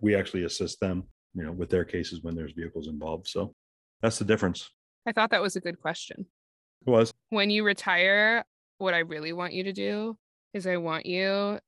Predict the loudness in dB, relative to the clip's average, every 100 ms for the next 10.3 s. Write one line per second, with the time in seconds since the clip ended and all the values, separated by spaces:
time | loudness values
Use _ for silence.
0 | _ _ _ _ -12 -2 -2 0 -2 0
1 | -2 0 -2 -4 _ -6 -4 -2 -4 -4
2 | -6 -6 -6 0 0 0 -2 -4 -4 -4
3 | -6 -16 _ -2 0 2 0 0 0 -2
4 | -2 2 4 4 2 2 2 2 0 0
5 | -2 -4 -4 -4 -4 -4 -4 -6 -6 -6
6 | -8 _ _ 0 0 -2 -4 -4 -8 _
7 | -4 -2 -2 -4 0 4 4 4 0 0
8 | -4 -2 -2 -2 -8 -8 -10 -8 -10 -12
9 | _ _ _ -4 -2 -2 -4 -10 -10 -12
10 | -12 -6 -4